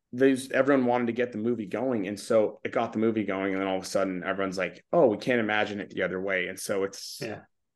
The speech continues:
Speaker 2: Sweet.
Speaker 1: you know, it,
Speaker 2: That's
Speaker 1: there's,
Speaker 2: awesome.
Speaker 1: I just think there's an inherent risk to being a writer or filmmaker or whatever, an artist, which is risking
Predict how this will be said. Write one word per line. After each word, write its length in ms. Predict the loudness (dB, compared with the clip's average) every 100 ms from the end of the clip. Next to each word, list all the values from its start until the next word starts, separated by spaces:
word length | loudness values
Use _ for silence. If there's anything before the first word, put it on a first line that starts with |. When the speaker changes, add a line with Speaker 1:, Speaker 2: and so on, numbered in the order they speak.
| _ _
Speaker 2:
Sweet. 260 | -8 -2 0
Speaker 1:
you 60 |
know, 160 | 0 -2 -8 _ _
it, 80 | 6
Speaker 2:
That's 40 |
Speaker 1:
there's, 160 | 8 6
Speaker 2:
awesome. 140 | 2
Speaker 1:
I 20 | -4
just 120 | -4
think 160 | -2 4
there's 220 | 4 6
an 60 | 4
inherent 440 | 0 2 2 2
risk 580 | -2 0 0 -2 -10 -18
to 120 | -8 -6
being 520 | -2 -2 -2 -6 -12 _ -6
a 80 | -2
writer 480 | 0 0 2 0 0
or 140 | -4
filmmaker 480 | 2 2 4 2 2
or 300 | 0 -2 -2
whatever, 400 | -2 0 0 -2
an 100 | 0
artist, 420 | 0 0 -4 -10 _ _ _ 0
which 180 | 2
is 340 | 4 2 0 -12 _ _ _ _ _ _
risking 800 | 4 6 6 4 2 2 2 -4